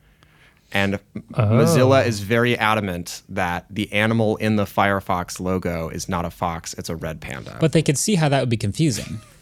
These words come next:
Speaker 1: Not only is it
Speaker 2: <laughs>
Speaker 1: confusing, but there's all these people who make these things where they study the anatomy of a red panda and the anatomy of a fox and using the angle of the ears and the
Speaker 2: I do think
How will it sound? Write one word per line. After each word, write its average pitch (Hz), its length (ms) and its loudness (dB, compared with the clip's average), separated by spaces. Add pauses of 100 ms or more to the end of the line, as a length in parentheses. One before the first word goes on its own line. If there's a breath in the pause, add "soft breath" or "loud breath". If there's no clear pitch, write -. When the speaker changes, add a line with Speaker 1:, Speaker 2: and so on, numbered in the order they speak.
(440 loud breath)
Speaker 1:
Not 170 200 6
only 233 160 6
is 214 180 4
it 190 120 2
Speaker 2:
<laughs> - 60 -6
Speaker 1:
confusing, 151 320 2
but 143 120 0
there's 143 140 4
all 151 120 4
these 156 140 -2
people 151 300 -2
who 127 100 0
make 113 340 -2
these 117 240 -2
things 120 300 2
where 113 100 0
they 98 240 -2 (340 loud breath)
study 127 380 0
the 113 160 2
anatomy 107 580 2
of 117 80 2
a 117 80 2
red 117 280 0
panda 123 500 0
and 104 100 -4
the 104 60 0
anatomy 101 440 0
of 104 60 2
a 101 80 0
fox 104 540 -2
and 95 100 -4
using 101 380 -2
the - 180 -4
angle 107 320 2
of 95 140 -4
the 98 200 -4
ears 117 580 0
and 92 200 -4
the 87 120 -6
Speaker 2:
I - 40 -10
do 139 60 0
think 117 120 0